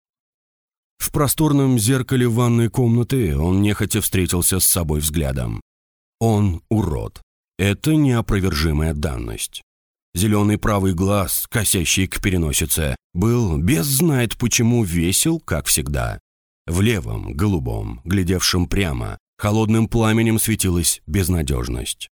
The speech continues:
Дополняли привычно гадкую картину съехавшие к кончику носа очки.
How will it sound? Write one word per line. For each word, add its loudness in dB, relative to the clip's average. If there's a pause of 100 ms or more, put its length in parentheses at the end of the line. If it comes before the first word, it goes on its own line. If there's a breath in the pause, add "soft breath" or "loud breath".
(540)
Дополняли 2
привычно 2
гадкую -2
картину 0
съехавшие 0
к -10
кончику 0
носа 0
очки. -6